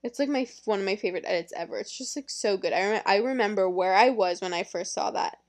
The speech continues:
I remember my reaction to seeing it. I've watched it a million times.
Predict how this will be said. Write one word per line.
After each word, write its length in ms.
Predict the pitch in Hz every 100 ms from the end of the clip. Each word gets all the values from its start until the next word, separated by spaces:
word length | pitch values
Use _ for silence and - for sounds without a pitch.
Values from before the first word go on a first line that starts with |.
| _ _ _ _ _
I 180 | 202 202
remember 500 | 202 214 214 202 185
my 180 | 202 185
reaction 600 | 180 175 180 - - 247
to 60 |
seeing 260 | 240 233 233
it. 200 | 240 - -
I've 240 | 196 196
watched 280 | 160 - -
it 40 |
a 40 | 214
million 420 | 214 202 214 233
times. 300 | - 233